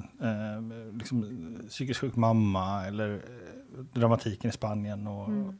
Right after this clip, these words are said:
Speaker 1: och psykiskt våld, fysiskt våld, så.
Speaker 2: Mm.
Speaker 1: Men f-, för någon som aldrig har varit där,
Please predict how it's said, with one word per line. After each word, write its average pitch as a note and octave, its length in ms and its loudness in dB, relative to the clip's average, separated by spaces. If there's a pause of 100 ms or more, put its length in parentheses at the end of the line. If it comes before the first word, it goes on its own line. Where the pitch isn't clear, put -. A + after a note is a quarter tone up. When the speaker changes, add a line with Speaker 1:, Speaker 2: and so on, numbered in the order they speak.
Speaker 1:
och A2+ 480 -2
psykiskt - 540 -2 (140)
våld, G#2+ 440 -2
fysiskt G#2+ 380 -4
våld, G#2 320 -6
så. A#2+ 180 2
Speaker 2:
Mm. G3 240 2 (1200)
Speaker 1:
Men D3 160 10
f-, - 340 -2 (340)
för C#3+ 320 8 (100)
någon D3+ 440 4
som D3 160 0
aldrig C#3+ 440 6
har D3+ 80 8
varit D#3 640 2
där, B2+ 360 -2